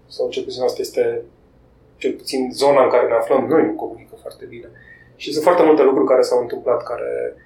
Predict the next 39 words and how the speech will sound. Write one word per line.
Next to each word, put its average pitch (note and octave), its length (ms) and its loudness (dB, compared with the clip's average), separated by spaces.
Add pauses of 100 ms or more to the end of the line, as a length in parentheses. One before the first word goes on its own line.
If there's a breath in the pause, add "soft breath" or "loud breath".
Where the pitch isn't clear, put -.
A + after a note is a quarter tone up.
(440 soft breath)
contribuie B2 400 0
la A2+ 80 0
treaba A2+ 320 -4
asta. - 180 -6
Cum A3+ 300 -2
am G#3 120 2
putea D#3 260 2
face - 240 2
să - 120 -8
comunicăm - 460 -8
mai A2+ 160 -4
bine? A2+ 300 -6
E D#3+ 80 6
nevoie D3+ 320 6
de C3+ 80 2
mai C3 220 2
multe B2+ 560 0
evenimente B2+ 500 4
cum - 160 -4
faceți - 400 -4
voi? D#3 240 -2
Sau B2 300 -2
există C#3+ 280 -4
și - 120 -2
alte C#3 180 -2
metode? B2+ 460 -2 (280)
Cum F#3+ 200 -12
putem D3+ 260 0
să - 140 -8
dăm B2+ 180 -2
jos A#2+ 260 -4 (220)
pereții B2 400 2
ăștia - 300 -4
care, A#2+ 540 -4
invizibili A#2+ 520 -2
care A#2+ 180 0
s-au A#2+ 200 -2
construit, A#2 500 -8
uh? G2+ 220 -8